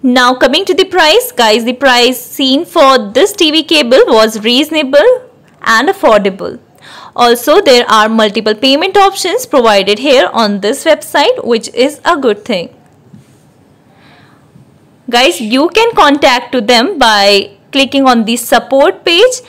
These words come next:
and there you can enter your query and email address, and after mentioning your query, you can send them your query on the email address. And this is the page.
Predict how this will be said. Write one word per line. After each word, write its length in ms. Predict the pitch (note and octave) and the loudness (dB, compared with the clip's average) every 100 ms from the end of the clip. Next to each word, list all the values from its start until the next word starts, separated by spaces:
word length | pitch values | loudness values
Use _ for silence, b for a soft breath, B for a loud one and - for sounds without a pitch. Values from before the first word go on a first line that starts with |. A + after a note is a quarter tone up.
| B B - | B B -4
and 420 | A3+ G#3+ A3 A3+ | 0 0 0 2
there 180 | A#3 A#3 | 2 2
you 160 | A#3 A3+ | 0 -2
can 260 | A#3+ A3+ A3+ | -2 -2 -2
enter 300 | B3+ A#3 A#3+ | -2 0 0
your 360 | A3 G#3 A3+ C4+ | 0 2 2 2
query 640 | - D4 C#4+ D#4+ C5 - _ - _ _ | 2 2 4 2 -2 -12 _ -20 _ _
and 260 | - G#3+ G#3 | -4 -4 -2
email 340 | C4 C4+ D#4+ D#4+ | -2 0 2 2
address, 420 | D4 C#4 A#4 - | 0 0 0 -2
and 340 | A#3 A3 G#3+ G#3+ | -2 -2 -4 -2
after 680 | G#3+ G#3+ - A#3+ A3 - - b b b _ _ _ _ _ _ _ _ _ _ _ _ _ _ _ - | -2 -2 -2 -2 -2 -4 -16 b b b _ _ _ _ _ _ _ _ _ _ _ _ _ _ _ -4
mentioning 500 | B3 C#4 - D#4 D#4+ | -2 0 -2 -4 0
your 220 | D4 C#4 E4 | 2 2 0
query, 680 | - D4+ D4+ D#4 E4 - - | 0 2 4 2 0 -2 -14
you 260 | A#3 A#3+ A#3+ | -6 -4 -4
can 420 | A#3+ A#3 A3 A#3+ | -2 -2 0 -2
send 420 | - D4 C4+ E4 | -2 0 0 2
them 240 | C4 B3+ G4 | 0 0 0
your 300 | A3+ G3 G3 | 2 2 2
query 440 | G3+ B3+ B3+ F4 A4+ | 0 2 2 0 -2
on 420 | A3+ G#3+ G#3 G3 | 0 0 -2 -6
the 180 | G#3 F#3+ A#3+ | -8 -4 -2
email 260 | B3 C4+ C#4+ | 2 2 2
address. 580 | C4 C4 D#4 A#4+ - _ _ _ _ b b b b - | 0 0 0 0 -6 _ _ _ _ b b b b -6
And 420 | G#3 G3+ G#3 G#3 | -2 0 -2 -4
this 160 | A#3+ | -6
is 140 | B3 A3+ | -6 -8
the 120 | B3 | -8
page. 500 | A#3+ C4+ D#4+ - | -2 0 0 -2